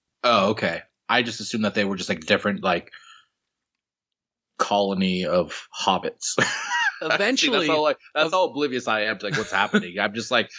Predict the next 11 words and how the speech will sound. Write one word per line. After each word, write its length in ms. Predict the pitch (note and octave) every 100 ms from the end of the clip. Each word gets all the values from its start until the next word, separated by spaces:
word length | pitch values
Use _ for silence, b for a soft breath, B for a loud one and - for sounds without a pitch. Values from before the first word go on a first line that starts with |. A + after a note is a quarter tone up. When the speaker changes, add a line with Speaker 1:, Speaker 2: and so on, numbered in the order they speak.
| B
Speaker 1:
I 140 | B2+ A#2+
know 220 | C#3 D3+
that 80 | C#3
the 80 | C3+
main 520 | C3 C3+ C3 C3+ B2 _ _ _
elf 320 | C3 C3 B2+
lady 440 | B2+ C3 B2 A#2+ A#2
is 560 | F#2 G#2+ A2 G#2 - - _ -
from 220 | A#2 A2+
the 80 | A2
movies 680 | G#2+ G#2 G#2 G#2 F#2+ -